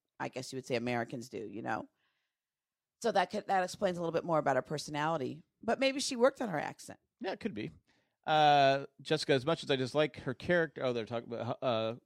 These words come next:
Speaker 2: Susan said, "Ha, it's probably going to be the year she was cast on the O C, but I like your idea better." Jessica, "As much as I li-,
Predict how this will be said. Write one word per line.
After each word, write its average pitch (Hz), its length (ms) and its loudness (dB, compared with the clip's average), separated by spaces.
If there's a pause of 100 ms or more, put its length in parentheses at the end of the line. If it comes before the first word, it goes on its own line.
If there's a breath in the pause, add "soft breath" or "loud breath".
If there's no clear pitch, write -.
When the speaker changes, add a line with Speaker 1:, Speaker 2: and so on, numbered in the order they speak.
Speaker 2:
Susan 143 240 -4
said, 127 160 0
"Ha, 151 300 4
it's 147 200 -2
probably 131 560 0
going 123 220 -2
to 113 40 -8
be 117 220 -4
the 110 120 -4
year 117 220 -2
she 113 220 -8
was 101 240 -8 (160)
cast 180 380 -2
on 117 80 -4
the 113 100 -4
O 110 80 -2
C, 107 280 -6
but 104 180 -4 (560 soft breath)
I 127 60 4
like 123 200 2
your 117 100 4
idea 107 220 2
better." 135 240 6
Jessica, 123 300 2
"As 117 120 4
much 165 200 6
as 165 60 6
I 147 80 10
li-, 151 100 6